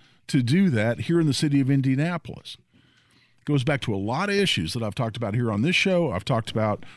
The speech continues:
on the Hammer and Nigel show and on Tony Katz's show as well. We got an issue with safety, with public safety,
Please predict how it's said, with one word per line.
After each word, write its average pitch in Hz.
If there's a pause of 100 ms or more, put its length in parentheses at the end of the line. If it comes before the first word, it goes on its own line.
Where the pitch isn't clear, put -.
on 107
the 101
Hammer 120
and 95
Nigel 165
show 143
and 123
on 95
Tony 127
Katz's 120
show 98
as 87
well. 135 (1040)
We 117
got 180
an 190
issue - (200)
with 110
safety, 170
with 117
public 208
safety, 73